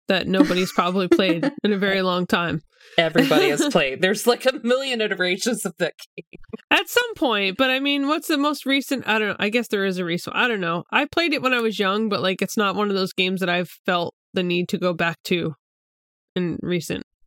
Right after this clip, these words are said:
Speaker 2: Drew just got a really awesome Castlevania shirt in his loot box.
Speaker 1: Well, then he'll be ready for the show, won't he?
Speaker 2: Yeah, he's,
Speaker 1: <laughs>
Speaker 2: he's a fan.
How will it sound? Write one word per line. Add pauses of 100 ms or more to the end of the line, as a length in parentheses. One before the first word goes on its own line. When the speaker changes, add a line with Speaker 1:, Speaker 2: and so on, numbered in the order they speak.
(140)
Speaker 2:
Drew
just
got
a
really
awesome
Castlevania
shirt
in
his
loot
box. (180)
Speaker 1:
Well,
then
he'll
be
ready
for
the
show, (380)
won't
he? (440)
Speaker 2:
Yeah,
he's, (360)
Speaker 1:
<laughs>
Speaker 2:
he's
a
fan.